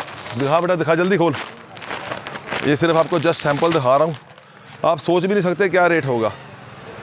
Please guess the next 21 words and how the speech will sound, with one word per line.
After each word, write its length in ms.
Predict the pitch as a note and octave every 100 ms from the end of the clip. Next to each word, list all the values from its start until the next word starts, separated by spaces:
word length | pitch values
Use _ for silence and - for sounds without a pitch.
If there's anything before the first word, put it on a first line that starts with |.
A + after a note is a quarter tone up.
| - - - - -
सिर्फ 200 | E3 F3+
पाँच 220 | D#3+ E3
सौ 80 | F3+
तीस 260 | - E3+ D3
रुपये 220 | D3 C#3
की 80 | C3+
range 220 | A#2+ A2
का, 100 | G#2+ -
only 240 | F#3 G3+
five 240 | D#3+ E3+ D#3
thirty। 320 | C#3 A2+ G#2+ -
ये 80 | C3+
लो, 140 | C3+ - - - - -
ये 80 |
two 200 | D3 F#3 G3
piece 160 | F#3+
लेना, 180 | E3 F#3
two 200 | E3+ F3+
piece 220 | F3 D#3
भी 140 | D3
है, 120 | C3